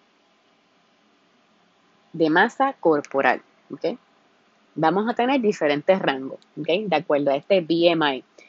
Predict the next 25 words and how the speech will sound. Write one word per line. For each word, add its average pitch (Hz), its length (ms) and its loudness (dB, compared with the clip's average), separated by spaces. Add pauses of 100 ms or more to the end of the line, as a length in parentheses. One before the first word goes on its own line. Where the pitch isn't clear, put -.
(140)
Si 185 160 0
tenemos 180 400 2
un 254 280 -2
B 233 260 2
M 170 280 0
I 208 120 -4 (560)
de 165 160 6
dieciocho 156 640 0
punto 208 340 -4
cinco 151 500 -4
a 156 120 -2
veinticuatro 147 600 -4
punto 170 380 -8
nueve, 151 320 -4
se 160 160 -2
puede 147 240 -2
considerar 190 640 -2
que 185 100 -2
tenemos 151 380 -8
una 185 160 -4
persona 196 420 -4
con 151 160 -4
un 151 120 -10
peso 185 260 -4
saludable, 135 640 -4